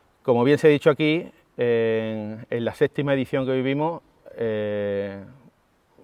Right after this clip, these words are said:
todo salió a pedir de boca. Es cierto que tuvimos el pequeño contratiempo de tener que salir y hacer la salida desde, desde el polígono industrial. Eso deslució, bajo mi punto de vista, un poquito la prueba,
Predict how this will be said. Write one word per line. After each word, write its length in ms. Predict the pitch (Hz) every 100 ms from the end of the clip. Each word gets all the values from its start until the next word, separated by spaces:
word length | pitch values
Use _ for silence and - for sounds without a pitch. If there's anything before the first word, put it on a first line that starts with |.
| 139 104 101 - -
todo 220 | 147 135
salió 320 | - 127 123
a 40 | 120
pedir 220 | 127 117
de 80 | 123
boca. 300 | 143 165 -
Es 140 | 123
cierto 240 | 131 113 117
que 80 |
tuvimos 360 | 113 120 117 113
el 100 | 113
pequeño 600 | 117 120 123 120 113 107 _ _ _ _
contratiempo 1040 | 127 127 117 113 131 135 117 120 120 117 -
de 200 | 117 117
tener 260 | 117 120 -
que 80 |
salir 420 | 117 117 120 120 113 _ -
y 120 | 120
hacer 340 | 110 - 120 110
la 160 | 113
salida 400 | 110 123 120 117
desde, 640 | 117 110 113 113 113 110 104 - - - _
desde 280 | 123 117 120
el 100 | 113
polígono 380 | 107 123 127 123
industrial. 360 | 127 - 156 -
Eso 240 | 131 -
deslució, 720 | 131 120 120 - 139 139 127 127
bajo 220 | 127 117
mi 120 | 120
punto 240 | 131 127 123
de 40 |
vista, 220 | 127 -
un 120 | 120
poquito 300 | 113 123 120
la 100 | 120
prueba, 340 | 117 151 156